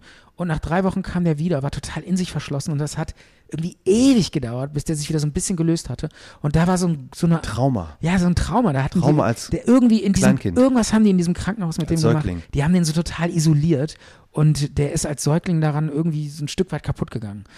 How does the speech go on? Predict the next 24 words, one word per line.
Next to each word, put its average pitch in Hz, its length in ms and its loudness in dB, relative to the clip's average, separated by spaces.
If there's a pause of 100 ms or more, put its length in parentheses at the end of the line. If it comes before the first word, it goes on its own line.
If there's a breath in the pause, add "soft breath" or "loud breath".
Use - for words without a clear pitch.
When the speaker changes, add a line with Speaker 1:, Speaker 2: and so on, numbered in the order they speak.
(120)
Speaker 2:
Hm. 113 80 -2
Speaker 1:
Und 147 60 0
das 156 140 0
war 196 100 4
so 196 100 4
der 170 100 2
erste 196 320 0
kleine 175 380 -2
Baustein, 127 560 -4
wo 139 80 0
die 139 80 0
so 139 160 -2
dessen 139 240 -4
Vertrauen - 400 -6
zerstört 143 440 -6
haben. 117 200 -8
Der 113 80 -6
hat 127 80 -6
ja 147 80 -2
dann 135 160 -2
so 131 80 -6
eine 131 100 2
Sozialphobie 123 640 -6
entwickelt. 113 360 -12